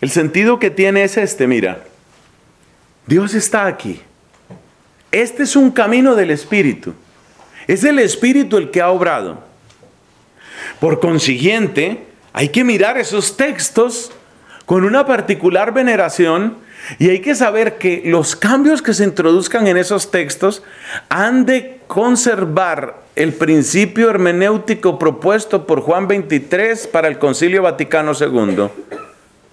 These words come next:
Vale decir, no se trata de cambiar la sustancia, se trata de mejorar la expresión de la fe. Entonces las constituciones tienen que ser tratadas como obras del Espíritu.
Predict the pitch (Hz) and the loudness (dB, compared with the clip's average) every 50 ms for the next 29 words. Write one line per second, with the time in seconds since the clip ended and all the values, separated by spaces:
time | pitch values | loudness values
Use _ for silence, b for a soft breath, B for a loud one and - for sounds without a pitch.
0 | _ - 117 139 151 165 170 175 165 151 147 127 - - 175 190 208 202 220 214 | _ -4 -2 -2 -2 -2 -2 -2 0 2 0 0 0 0 2 2 2 2 0 -4
1 | 220 - - - - _ _ _ _ _ _ _ _ _ _ B B B B B | -6 -8 -20 -20 -20 _ _ _ _ _ _ _ _ _ _ B B B B B
2 | B - 139 147 160 180 180 180 - 208 202 190 - - 185 190 214 240 240 - | B 0 2 4 4 2 0 0 0 0 0 0 -2 -2 -2 0 0 -2 -4 -2
3 | - 185 156 135 139 - - 147 135 127 127 120 123 147 165 180 175 190 180 151 | -2 0 2 2 0 -2 0 -2 0 2 2 2 4 2 2 2 0 -2 -4 -4
4 | - 131 117 - - - - 170 190 208 214 208 - - 202 180 165 - - - | -4 -6 -6 -6 -6 -2 -2 -2 0 0 -2 -2 0 0 0 0 0 -4 -12 -20
5 | - - - - 143 127 143 147 151 156 151 151 185 180 165 160 143 135 127 120 | -20 -14 -4 -4 -4 -2 0 -2 -2 -2 -2 0 0 0 0 2 0 0 0 -2
6 | 117 120 113 110 127 135 151 156 165 160 143 - - - - 104 107 - - 110 | -2 0 0 2 2 0 -2 -2 -4 -4 -4 -6 -8 -6 -4 -4 -4 -4 -2 -2
7 | 113 120 131 131 143 139 135 123 - - 135 113 - - - - - _ - - | -2 -2 -2 -2 -2 -4 -4 -6 -2 -4 -4 -4 -4 -10 -20 -20 -20 _ -20 -20
8 | _ _ _ _ _ - _ _ _ _ _ _ B B B B B B B - | _ _ _ _ _ -20 _ _ _ _ _ _ B B B B B B B -2
9 | 156 151 - 175 175 170 165 240 247 247 233 - - - 175 165 160 - 165 131 | -2 0 0 0 0 2 0 0 2 2 0 -2 0 -2 -2 -2 0 -2 -4 0
10 | 110 139 127 - - 247 208 247 240 - 220 220 240 254 - - 165 139 - 170 | 0 -2 0 2 2 2 2 0 -2 0 -2 0 0 0 0 -2 -2 -2 -2 -4
11 | 160 180 - 214 202 196 196 190 185 202 208 208 - - 185 160 143 139 151 170 | -4 -2 -2 -2 -2 0 -2 -2 -2 -2 -2 -4 -2 -4 -2 0 2 2 2 2
12 | 185 185 220 220 202 175 180 165 151 135 135 - - - 226 233 185 151 110 - | 0 0 0 -2 0 0 0 0 0 -2 -4 -4 -4 -2 0 0 0 0 -2 -4
13 | 95 90 | -6 -8